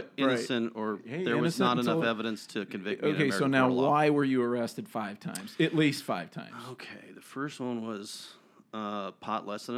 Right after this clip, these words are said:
Speaker 2: an ounce, so it's a hundred fifty dollar
Speaker 1: Possession,
Speaker 2: fine.
Speaker 1: right.
Speaker 2: And then that again, and
Speaker 1: Y-,
Speaker 2: then that again.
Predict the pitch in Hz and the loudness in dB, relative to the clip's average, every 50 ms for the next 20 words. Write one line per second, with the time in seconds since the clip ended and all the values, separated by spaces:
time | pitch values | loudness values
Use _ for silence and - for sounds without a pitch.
0 | 127 110 90 85 98 107 117 - - - - - _ - - - 123 107 101 - | -4 -4 -6 -6 -8 -10 -10 -12 -14 -16 -18 -20 _ -20 -10 -6 -4 -4 -4 -6
1 | - 101 107 117 107 131 120 120 113 110 113 110 104 113 113 120 131 127 107 98 | -8 -8 -4 0 0 2 2 4 2 2 2 2 2 2 2 0 0 -2 -4 -4
2 | 98 95 95 98 113 117 113 107 117 131 - - - - - - - - 107 107 | -4 -4 -2 0 0 0 2 0 -2 -4 -6 -12 -20 -20 -20 -18 -10 -8 -4 -4
3 | 107 107 101 101 101 98 101 101 104 107 95 95 90 87 98 104 110 - - - | -2 -2 -4 -4 -4 -2 -2 0 0 -2 -4 -4 -6 -6 -6 -8 -12 -16 -16 -10
4 | 95 101 92 92 92 92 90 92 104 90 87 98 92 87 87 90 101 110 | -6 -4 -4 -4 -6 -8 -8 -8 -8 -6 -6 -6 -8 -8 -8 -8 -8 -10